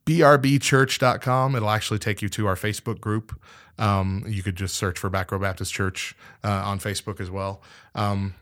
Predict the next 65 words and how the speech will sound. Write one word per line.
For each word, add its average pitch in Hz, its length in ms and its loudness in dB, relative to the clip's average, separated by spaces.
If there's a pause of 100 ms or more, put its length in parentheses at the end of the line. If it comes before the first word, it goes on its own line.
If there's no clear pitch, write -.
(140)
but - 80 -8
that's 143 220 0
where, 139 280 8
that's 147 200 0
where 151 100 6
we 135 220 2
try 139 240 0
and 127 60 0
get 123 100 0
together. 123 440 2
Let, 120 400 -4
let 120 240 -6
some 123 140 -6
of 117 60 -2
the 113 100 0
other 113 140 -2
people 113 260 -4
be 113 100 -4
funny 110 340 -4
too, 110 380 -4
and, 95 140 -8 (400)
and, 101 140 0
you 101 60 0
know, 95 60 0
some 107 220 0
of 104 100 0
our 104 100 4
friends 107 280 0
and 101 100 -2
fans. 104 240 -4
We 107 60 -6
got 104 100 -2
a 101 40 -4
lot 101 160 -4
of 101 40 -8
people 107 220 -8
that 104 60 -6
listen 104 260 -8
to 101 60 -8
the 101 80 -8
podcast. 101 640 -6 (420)
Uh, 101 40 -4 (120)
of 90 80 -8
course, - 240 -6
we 104 60 -4
post 98 260 -4
all 101 120 -2
of 95 80 -2
our 95 100 0
episodes 95 440 -6
there 98 320 -2
and 95 100 -2
on 95 160 -2
the 92 60 -4
Twitter 95 240 -6
account 98 300 -6
too, 101 160 -8
so - 140 -8
you 101 140 -4
won't 98 180 -6
be 104 80 -8
able 98 160 -8
to 95 60 -6
miss 95 200 -4
that. 98 300 -8